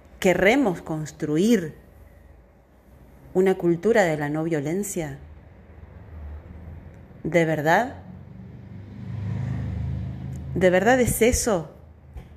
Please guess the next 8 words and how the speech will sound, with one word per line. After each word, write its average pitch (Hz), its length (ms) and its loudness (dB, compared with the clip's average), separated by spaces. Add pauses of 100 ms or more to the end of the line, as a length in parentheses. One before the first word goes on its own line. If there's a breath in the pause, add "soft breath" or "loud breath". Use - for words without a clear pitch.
(200)
lo 170 180 -2
que 165 100 0
queremos? 180 580 0 (2250)
Porque 160 240 -6
si 196 200 4
esto 202 320 2
es 175 160 -2
así, 139 340 -6